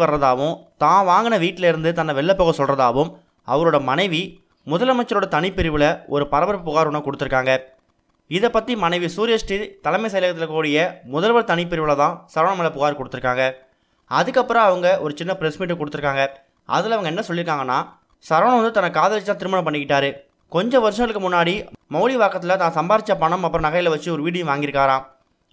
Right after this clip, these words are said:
வாங்கின வீட்டை அவர் பேர்ல பதிவு பண்ணிக்கிட்டாரு. பட வாய்ப்பு இல்லாதப்ப தன்னோட சம்பாத்தியத்துல உட்கார்ந்து சாப்பிட்டிருக்காரு. பிக் பாஸ் போயிட்டு வந்ததுக்கப்புறம் கையில பணம் வந்ததுக்கு அப்புறமா ஸ்ரீதேவி அப்படின்னு சொல்லக்கூடிய பெண்ணை திருமணம் பண்ணாம அவரோட வாழ்ந்து வந்திருக்காரு. கடந்த கொஞ்ச நாட்களாவே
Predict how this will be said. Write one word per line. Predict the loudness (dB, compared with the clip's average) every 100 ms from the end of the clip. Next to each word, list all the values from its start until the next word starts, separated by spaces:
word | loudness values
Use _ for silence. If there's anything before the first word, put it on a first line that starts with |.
| _
வாங்கின | 2 2 2 0
வீட்டை | 0 2 0 0 -2 0
அவர் | 0 2
பேர்ல | 0 0 -2
பதிவு | -2 -4
பண்ணிக்கிட்டாரு. | -6 -2 0 0 -4 -12 _ _ _ -2
பட | 2 4 4
வாய்ப்பு | 2 0
இல்லாதப்ப | 0 2 2 2 0 0 -6 _
தன்னோட | -2 -2 -2
சம்பாத்தியத்துல | 0 0 0 -4
உட்கார்ந்து | 0 -2 0
சாப்பிட்டிருக்காரு. | -4 -4 -2 -2 -2 -8 _ _ _ -10
பிக் | -2
பாஸ் | 0 0 0
போயிட்டு | -4 -4
வந்ததுக்கப்புறம் | -2 0 2 0 0 -4
கையில | -2 0 0
பணம் | 2 0
வந்ததுக்கு | 0 -2 -2
அப்புறமா | 0 0 0 -2 -4 -14 _ _ -20
ஸ்ரீதேவி | -8 -4 2 2 4
அப்படின்னு | 2 0
சொல்லக்கூடிய | -2 0 0 0
பெண்ணை | -2 0 -4 -6 _ _
திருமணம் | -4 0 0 0
பண்ணாம | 0 2 4
அவரோட | 4 4
வாழ்ந்து | 2 2
வந்திருக்காரு. | -2 -2 2 2 0 -6 _ _ _ _
கடந்த | -2 -2 -2
கொஞ்ச | -2 -2 0
நாட்களாவே | 0 2 2 2